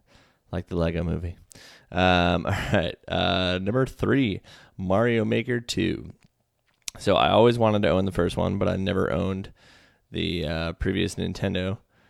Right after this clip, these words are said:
And so I got Mario Maker two, um, because I've never been good at platformers ever in my life.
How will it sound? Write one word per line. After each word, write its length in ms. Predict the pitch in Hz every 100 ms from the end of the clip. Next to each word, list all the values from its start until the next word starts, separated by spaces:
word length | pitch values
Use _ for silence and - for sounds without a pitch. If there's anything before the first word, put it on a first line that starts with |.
| _ _
And 380 | - 92 95 95
so 340 | 95 92 92
I 80 | 90
got 240 | 98 104 -
Mario 320 | 101 107 107
Maker 260 | 110 110
two, 400 | 104 143 139 113 120 -
um, 640 | 98 101 98 101 101 104 107 -
because 200 | - 101
I've 140 | 98
never 440 | 104 107 107 104 98 - _ _ _
been 180 | 98 98
good 140 | 98
at 140 | 92 -
platformers 560 | 90 - 92 87 90 -
ever 180 | 95 92
in 60 |
my 100 | 87
life. 300 | 82 78 -